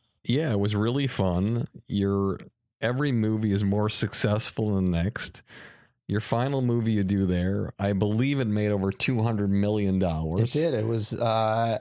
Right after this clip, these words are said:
Speaker 2: I think, still m-, our most successful movie. And I have to say, uh, the most uphill movie. You know, it's easy to be sort of historical revisionist and say, "God, it's great. We did all those dude movies, and then we took that to the female side and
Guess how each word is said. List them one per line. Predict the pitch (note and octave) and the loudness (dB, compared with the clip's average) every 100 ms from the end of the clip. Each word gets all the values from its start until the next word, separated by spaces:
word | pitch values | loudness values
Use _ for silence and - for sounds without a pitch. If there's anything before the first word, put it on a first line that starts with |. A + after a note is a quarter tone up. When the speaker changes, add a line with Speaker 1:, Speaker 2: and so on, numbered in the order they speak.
| - | -2
Speaker 2:
I | A2 | -4
think, | A2 C3 C#3 | -2 -4 -4
still | - - - - B2 A#2+ - | -4 -4 -2 0 0 -2 -2
m-, | A#2 G#2 | -4 -2
our | A2+ G#2+ | 0 0
most | G#2+ A2+ B2 | 0 -2 -2
successful | C#3 B2 A2 G#2+ - A2 | -4 -2 -2 -2 -4 -2
movie. | A2 A2+ G#2 G#2 G2 - - - | 0 0 -2 -2 -6 -12 -20 -4
And | C#3 B2 | 0 0
I | |
have | B2 C#3 - | 0 0 -2
to | C#3 | -4
say, | - B2+ A#2+ A#2 A2 A2 G#2+ - - _ - | -2 0 0 0 0 -2 -4 -12 -20 _ -4
uh, | A2 G#2+ G#2 G#2+ - | -2 0 0 -2 -4
the | A2+ | -2
most | B2 B2 C3 B2+ - - | 0 2 2 0 -4 -4
uphill | - - - D3+ B2+ A2 G#2 - _ _ _ _ | -4 -4 -4 0 0 -2 -6 -14 _ _ _ _
movie. | A#2 A2 G2 F#2+ F#2+ G2+ G#2+ | -2 0 0 0 -2 -2 -2
You | B2 | 0
know, | A2+ G#2+ | 0 -2
it's | - | -2
easy | C3 B2+ A#2+ | -2 0 0
to | G#2+ | -2
be | A#2 A2+ | -2 -2
sort | - A2+ | 0 -2
of | G#2+ G#2 | -2 -2
historical | G#2 - A#2 A#2 A2 G#2 | -4 -2 -2 0 -2 0
revisionist | G#2 A2 A2+ A2+ G2+ F#2+ - | 0 0 0 0 -2 -2 -4
and | G#2+ | -6
say, | - A2 | -4 -6
"God, | - - C#3+ | -4 -2 -2
it's | A2 | -4
great. | - - F#3+ D#3+ C3 | -8 -6 -2 -2 -2
We | C3+ | -2
did | D3 | -2
all | D#3+ E3+ | 0 0
those | D#3+ C3 | 0 0
dude | B2+ G3 G3 | 0 0 0
movies, | C#3+ B2+ C#3+ D#3+ | 0 0 0 -2
and | G3 | -2
then | A#3 | -2
we | A#3 | -2
took | - G3+ - | -2 -2 0
that | G3 F3+ - | -2 -2 -2
to | F3 | -2
the | E3+ | -2
female | - G#3+ A3 D#3 C3+ | -2 -2 0 0 0
side | - D3 D#3+ E3+ | -2 -2 0 0
and | D#3 | -2